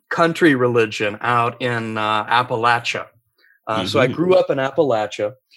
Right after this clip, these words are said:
Speaker 1: and I was one of the, like, six people that didn't go to church.
Speaker 2: Oh, wow.
Speaker 1: Um, and so, but I got, I got, uh, I got kinda Christ curious when I was, like, fifteen.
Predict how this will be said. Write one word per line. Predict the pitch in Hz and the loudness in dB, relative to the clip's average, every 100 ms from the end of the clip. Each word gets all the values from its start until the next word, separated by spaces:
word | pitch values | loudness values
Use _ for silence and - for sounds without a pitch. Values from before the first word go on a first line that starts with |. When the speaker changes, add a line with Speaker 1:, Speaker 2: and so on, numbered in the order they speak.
| _ | _
Speaker 1:
and | 131 131 | -2 -2
I | 123 139 170 | 2 4 6
was | 175 139 | 4 2
one | 160 139 | 0 0
of | 139 135 | 0 0
the, | 127 | 2
like, | 117 113 113 - | 4 2 0 -6
six | - 123 123 - | -4 -4 -4 -8
people | - 117 104 135 147 131 | -8 -6 -4 -2 -2 -2
that | 135 | -6
didn't | 117 107 110 | -4 -6 -4
go | 107 | -4
to | 104 | -4
church. | 98 - 101 147 - - _ | -6 -10 -8 -8 -12 -16 _
Speaker 2:
Oh, | - - _ - | -20 -20 _ -10
wow. | 120 117 113 110 | -4 0 0 -2
Speaker 1:
Um, | 107 101 _ _ _ _ _ _ _ _ 139 | -6 -14 _ _ _ _ _ _ _ _ -6
and | 139 | -6
so, | - 143 127 123 | 0 2 2 2
but | 135 131 127 | 0 -2 -2
I | 123 127 | -6 -4
got, | 143 143 135 127 - _ _ _ _ - | -2 -2 -2 -4 -12 _ _ _ _ -8
I | 123 | -8
got, | 123 143 143 123 | -4 -2 -2 -4
uh, | 143 117 113 110 | -4 -2 -4 -6
I | 127 | -6
got | 143 139 | -4 -6
kinda | - 151 110 | -6 -8 -8
Christ | - 143 131 127 - - | -10 -4 -2 -4 -12 -12
curious | - 123 123 147 156 - - - | -6 -6 -4 -6 -6 -8 -12 -10
when | 127 123 | -10 -8
I | 113 | -8
was, | 110 107 - | -8 -10 -6
like, | 113 107 104 _ | -4 -4 -8 _
fifteen. | 123 113 - - 104 113 156 | -12 -12 -14 -12 -10 -10 -12